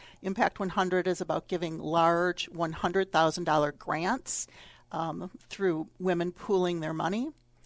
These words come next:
And we wanted to map out a grants process that was really thorough because we were very cognizant of the fact that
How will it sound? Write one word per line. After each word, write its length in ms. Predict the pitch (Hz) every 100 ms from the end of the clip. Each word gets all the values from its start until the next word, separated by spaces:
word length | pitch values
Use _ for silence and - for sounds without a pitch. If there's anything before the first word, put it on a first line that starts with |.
| - - - -
And 760 | 196 190 180 175 175 175 160 190
we 140 | 202
wanted 320 | 190 185 180 180
to 80 | 185
map 300 | 170 165 180
out 160 | 165
a 60 | 165
grants 420 | 156 151 - -
process 540 | - 156 - 139 135
that 160 | - -
was 180 | 147 156
really 320 | 175 170 165
thorough 500 | - 185 175 139 135
because 460 | 135 - 170 170 190
we 80 |
were 140 | 180 165
very 500 | 160 185 220 190 190
cognizant 640 | - 165 160 165 160 160
of 120 | 151
the 100 | 147
fact 500 | - 156 151 165 -
that 220 | 160 151